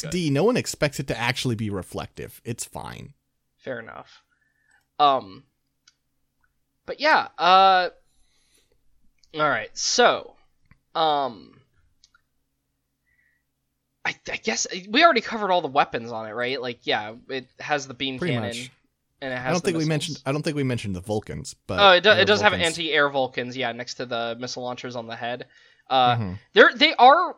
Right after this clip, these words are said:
Speaker 1: interesting Vulcans because when you look at, like,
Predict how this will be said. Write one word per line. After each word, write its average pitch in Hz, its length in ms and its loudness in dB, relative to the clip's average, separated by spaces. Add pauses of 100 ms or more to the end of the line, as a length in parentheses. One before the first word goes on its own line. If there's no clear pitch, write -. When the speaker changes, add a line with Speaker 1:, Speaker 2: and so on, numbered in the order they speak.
Speaker 1:
interesting 233 480 -4
Vulcans 233 680 -4 (640)
because 190 720 -2
when 175 140 -6
you 175 100 -4
look 175 160 -4
at, 208 120 -2
like, 165 160 -4